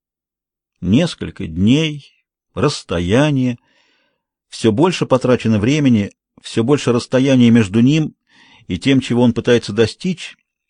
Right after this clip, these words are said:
а события в системе Юлюбиса пока что разворачиваются без него.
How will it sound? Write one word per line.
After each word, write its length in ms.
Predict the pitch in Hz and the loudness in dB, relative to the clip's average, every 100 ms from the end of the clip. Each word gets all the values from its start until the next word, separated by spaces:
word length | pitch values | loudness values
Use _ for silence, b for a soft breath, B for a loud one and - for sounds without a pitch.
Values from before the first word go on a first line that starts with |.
| _ _ | _ _
а 120 | - 107 | -4 -2
события 500 | 120 113 151 - 101 | 0 0 0 -2 -4
в 60 | |
системе 360 | 113 - 127 113 | -6 -4 0 2
Юлюбиса 500 | 107 113 170 143 110 | 2 -2 -2 -6 -6
пока 280 | 107 143 139 | -6 -4 -4
что 160 | - | -4
разворачиваются 640 | 117 98 117 120 120 110 - | -4 0 -2 -2 -4 -6 -4
без 160 | 101 98 | -6 -2
него. 320 | 107 85 | -2 -4